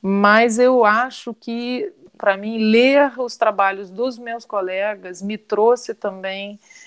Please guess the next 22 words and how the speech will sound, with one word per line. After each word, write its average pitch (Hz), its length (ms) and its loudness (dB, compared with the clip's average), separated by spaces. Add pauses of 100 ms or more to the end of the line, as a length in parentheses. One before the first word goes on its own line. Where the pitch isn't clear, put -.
(180)
muitos 214 460 -2
outros 196 340 -2
autores, 190 580 -2
que - 120 -20
são 196 220 -8
autores 190 520 -4
nacionais, 185 880 -8 (400)
me 214 140 2
trouxe 226 460 2
também 214 640 -2
esse 247 220 -2
exercício 220 800 -4
de 196 180 -6
usar 233 680 0 (220)
as - 180 -2
pessoas 226 460 0
daqui 254 640 0
pra 247 180 0
pensar 233 380 -2
os 240 120 -6
problemas 240 500 -4
daqui. 214 580 -2